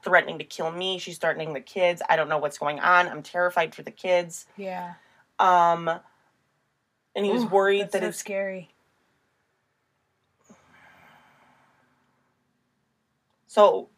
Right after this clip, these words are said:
Speaker 1: anyways, the police actually broke into the house for him because he was able to prove that he lived there and that he owned the
Speaker 2: Mm-hmm.
Speaker 1: house.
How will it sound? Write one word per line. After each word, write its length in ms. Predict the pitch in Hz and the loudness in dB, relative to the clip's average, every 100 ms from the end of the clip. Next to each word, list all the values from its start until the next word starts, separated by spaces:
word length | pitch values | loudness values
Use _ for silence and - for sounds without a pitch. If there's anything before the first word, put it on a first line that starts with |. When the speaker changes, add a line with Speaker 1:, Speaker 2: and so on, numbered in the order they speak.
| _ | _
Speaker 1:
anyways, 460 | 233 240 180 147 - | 2 4 0 -4 -8
the 80 | 208 | -10
police 340 | - 254 262 | -8 -6 -2
actually 360 | 190 202 - 202 | 2 2 2 -6
broke 380 | 175 185 185 - | -2 2 2 2
into 520 | - 196 185 - 202 | 0 0 -2 -8 -8
the 80 | 170 | -4
house 280 | 160 170 - | 2 2 2
for 200 | 220 226 | 0 2
him 200 | 170 160 | 0 -2
because 220 | 165 165 | -6 -8
he 100 | 196 | -8
was 120 | 175 | -8
able 120 | 170 156 | -6 -6
to 60 | |
prove 240 | - 175 156 | -8 -8 -8
that 100 | 151 | -8
he 60 | |
lived 200 | 156 175 | -4 -2
there 100 | 165 | -2
and 100 | 151 | -2
that 60 | 151 | -2
he 80 | 143 | -4
owned 120 | 139 | -4
the 40 | |
Speaker 2:
Mm-hmm. 80 | - | -2
Speaker 1:
house. 260 | 180 - | -4 -4